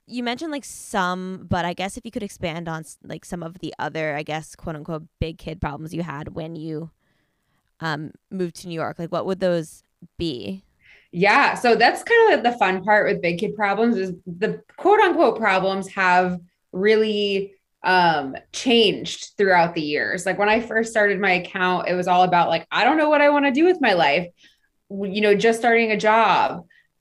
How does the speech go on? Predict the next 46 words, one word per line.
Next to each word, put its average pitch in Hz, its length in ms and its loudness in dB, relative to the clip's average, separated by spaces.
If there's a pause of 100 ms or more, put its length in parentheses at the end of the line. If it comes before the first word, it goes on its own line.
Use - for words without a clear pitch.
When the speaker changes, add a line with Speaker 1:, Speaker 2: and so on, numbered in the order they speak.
Speaker 2:
trying 226 280 2
to 233 80 2
figure 220 260 2
out 196 160 4
how 214 120 2
to 208 80 2
get 202 140 2
an 190 100 -4
apartment, 190 580 -2
living 196 320 2
with 208 240 0
three 214 200 0
roommates, 196 760 -2 (100)
uh, 170 300 4
and 185 120 0
all 185 180 6
of 180 140 2
those 185 280 2
struggles. 156 680 -2 (580)
And 214 80 -2
then 214 140 4
as 202 100 4
I 220 60 4
got 208 180 6
a 208 40 4
little 208 160 4
bit 196 200 2
older, 208 640 2 (220)
it 196 60 -4
was 190 160 0
more 190 240 0
about, 180 240 4
like, 175 180 2
"Oh, 220 120 4
I 196 180 6
already 196 220 0
have 208 260 -2
the 202 80 -2
job, 165 400 2
but - 180 -2
I 175 100 4
hate 185 280 -2
my 180 140 0
boss," 170 580 0
or, 170 220 -2
like, 151 340 -4